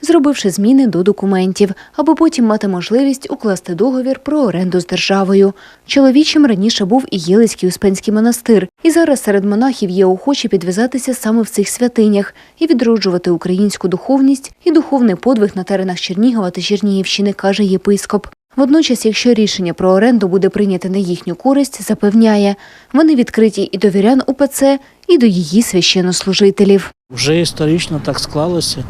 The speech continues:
Speaker 2: Є в Україні, е, визнана церква, помісна православна, яка внесена до диптиху православних церков, є, являється п'ятнадцятою автокефальною церквою у святому православ'ї.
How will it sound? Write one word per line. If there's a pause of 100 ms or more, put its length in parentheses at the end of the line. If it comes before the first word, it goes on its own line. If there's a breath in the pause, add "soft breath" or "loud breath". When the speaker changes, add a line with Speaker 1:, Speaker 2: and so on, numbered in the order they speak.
(680 loud breath)
Speaker 2:
Є
в
Україні,
е, (920 loud breath)
визнана
церква, (400 loud breath)
помісна
православна,
яка
внесена
до (400 loud breath)
диптиху
православних
церков,
є,
являється
п'ятнадцятою (380 loud breath)
автокефальною
церквою
у
святому
православ'ї.